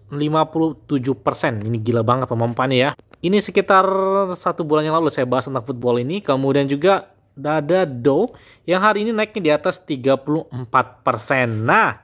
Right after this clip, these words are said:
dan kali ini saya akan membahas tentang Chims. Wow, Chims ini sepertinya dua puluh empat jam terakhir lagi ngebul banget. Tapi ingat ya, jangan termakan pomo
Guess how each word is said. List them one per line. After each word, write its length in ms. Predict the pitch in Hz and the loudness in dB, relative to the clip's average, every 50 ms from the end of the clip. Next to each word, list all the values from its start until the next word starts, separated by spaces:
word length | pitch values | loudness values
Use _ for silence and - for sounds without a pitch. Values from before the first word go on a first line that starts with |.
| - - - - - - | -20 -20 -20 -20 -20 -14
dan 320 | _ - 180 254 277 277 262 | _ 2 2 4 4 2 0
kali 240 | 277 269 277 277 269 | 0 0 0 0 -2
ini 80 | 269 | -2
saya 160 | 254 277 262 | -2 -2 -2
akan 160 | 254 254 247 233 | 0 0 0 2
membahas 160 | 226 233 220 220 | 2 0 0 2
tentang 260 | 254 240 233 208 190 - - | 2 0 0 0 -6 -4 0
Chims. 400 | - 294 226 175 - - - - | 2 2 2 2 0 -4 -10 -12
Wow, 720 | 139 131 135 156 165 165 151 131 127 127 123 117 117 113 113 - | -10 -6 -4 0 2 4 4 4 4 4 2 0 -2 -4 -6 -6
Chims 320 | - 160 156 156 143 190 | -6 -6 -6 -6 -6 -6
ini 160 | 185 190 214 | -4 -4 -4
sepertinya 480 | 208 202 185 175 180 185 202 208 220 208 | -4 -4 -4 -4 -4 -4 -2 -2 -2 -2
dua 80 | 185 175 | -2 -2
puluh 240 | - 170 165 156 | -2 -2 -2 0
empat 160 | 160 165 143 131 | 2 2 2 2
jam 160 | 139 139 143 | 2 0 0
terakhir 320 | 135 - 156 175 196 190 | 0 -2 -2 0 0 0
lagi 320 | 170 139 127 127 123 131 131 | 0 -2 -2 -4 -6 -6 -4
ngebul 240 | 127 131 131 127 | -2 0 0 2
banget. 240 | 143 156 160 156 - | 2 2 2 0 0
Tapi 320 | - 131 - 185 180 160 165 | -2 -2 -2 -2 -2 0 0
ingat 160 | 180 160 151 | 0 0 0
ya, 160 | 135 127 131 | 0 0 0
jangan 80 | 131 131 | -2 -2
termakan 400 | - 135 135 135 131 - 143 135 | -2 -4 -4 -2 -2 -2 -2 0
pomo 320 | 139 147 151 175 196 196 | 2 2 2 2 -2 -4